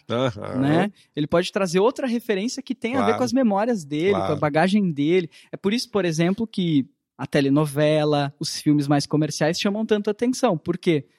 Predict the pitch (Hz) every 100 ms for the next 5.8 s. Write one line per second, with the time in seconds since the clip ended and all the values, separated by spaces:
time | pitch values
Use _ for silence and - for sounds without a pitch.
0 | _ _ 180 180 180 170 - 165 151 156
1 | 151 147 143 147 156 160 160 185 202 214
2 | 214 220 269 226 233 - 180 170 - 196
3 | 175 175 214 156 151 156 190 214 208 185
4 | 98 110 117 95 95 92 92 98 _ -
5 | 104 135 135 - 110 120 131 110